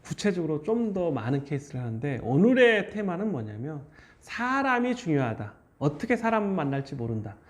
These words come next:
제 선배 그 자리에 제가 갔다고 기다렸다가, 아, 기다릴 수도 없었고 또 그 보직에 있을 수 있다는 근거는 하나도 없습니다. 근데 정말 우연하게 제 선배를 만나서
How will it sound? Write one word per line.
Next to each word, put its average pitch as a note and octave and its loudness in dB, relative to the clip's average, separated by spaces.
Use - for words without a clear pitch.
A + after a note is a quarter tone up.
제 F#3+ 6
선배 A3+ 6
그 F#3+ 4
자리에 A3 6
제가 F3 0
갔다고 E3 -4
기다렸다가, F#3 0
아, G#2+ -12
기다릴 A3+ 6
수도 - -2
없었고 F#3+ -4
또 G#3+ -6
그 G#3 4
보직에 G3 4
있을 G3 -2
수 F3+ -4
있다는 D3 -2
근거는 C3+ -4
하나도 G3+ -6
없습니다. A2+ -6
근데 C#3 2
정말 F3+ 8
우연하게 F3 2
제 C#3+ -4
선배를 F#3 -2
만나서 C3 -6